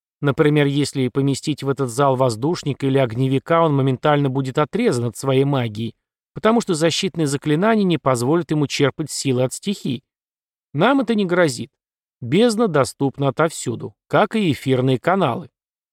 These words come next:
"Но стихийники все равно сильнее, по крайней мере сейчас?" спросил я. Улерих четко дал понять в своих рассказах о закате лидирующего положения ансаларских потомков в сфере волшебства.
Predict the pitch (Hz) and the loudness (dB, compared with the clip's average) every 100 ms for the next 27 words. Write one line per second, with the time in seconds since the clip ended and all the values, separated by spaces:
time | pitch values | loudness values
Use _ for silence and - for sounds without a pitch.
0 | _ _ _ _ _ _ _ _ _ _ | _ _ _ _ _ _ _ _ _ _
1 | _ 135 139 135 120 110 - 147 - 143 | _ -2 0 0 0 -6 -6 -6 -2 -2
2 | 123 - 117 135 123 196 208 269 233 160 | -2 -4 -8 -2 0 0 0 0 0 0
3 | - - 131 - 131 131 127 - 185 - | -2 -4 -4 0 2 2 0 -2 -6 -2
4 | 117 - - - - 120 - 131 120 120 | -4 -4 -16 -18 -8 -8 -4 -4 -4 -6
5 | - _ _ _ _ _ _ _ _ _ | -8 _ _ _ _ _ _ _ _ _
6 | _ _ _ _ _ _ - 185 180 175 | _ _ _ _ _ _ -2 4 6 4
7 | 160 - 233 175 143 127 127 - 135 135 | 2 0 0 0 -2 0 0 2 0 2
8 | 139 - 131 127 139 220 - 170 180 139 | 0 -2 -2 -2 0 -2 -2 0 0 0
9 | 139 135 143 190 123 131 127 120 127 131 | 0 0 0 0 -2 -2 -2 0 -2 -2
10 | - 139 - 131 127 127 170 160 127 143 | -2 -4 -2 0 2 0 -2 -2 -2 0
11 | 135 127 - - - 135 - 202 214 185 | 2 0 -2 -12 -4 -2 0 -2 -2 -4
12 | - - - 135 120 127 - 180 - 131 | -6 -8 0 0 0 -2 -4 -8 -8 -8
13 | 117 | -8